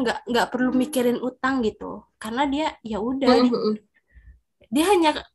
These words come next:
Speaker 1: apa, memenuhi untuk kebutuhannya sendiri gitu, kebutuhannya dia, mungkin keluarganya, mungkin kalau orang yang punya keluarga gitu.
Speaker 2: Hmm, hmm,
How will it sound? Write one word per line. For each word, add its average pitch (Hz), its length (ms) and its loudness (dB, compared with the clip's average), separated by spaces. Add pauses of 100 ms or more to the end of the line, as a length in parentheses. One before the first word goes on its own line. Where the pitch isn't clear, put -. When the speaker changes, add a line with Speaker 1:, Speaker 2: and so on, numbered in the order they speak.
(300)
Speaker 1:
apa, 269 180 -2 (2000)
memenuhi 277 640 0 (640)
untuk 269 220 -4
kebutuhannya 254 680 0 (100)
sendiri 285 440 -2 (120)
gitu, 240 200 -8
kebutuhannya 214 480 -8 (100)
dia, 247 180 -4 (180)
mungkin 247 260 -8
keluarganya, 202 720 -4
mungkin 269 280 -4
kalau 247 200 -2
orang 247 220 -6
yang 247 120 -6
punya 254 220 -8
keluarga 247 460 -4 (180)
gitu. 214 160 -12 (720)
Speaker 2:
Hmm, - 120 -12
hmm, 208 200 -2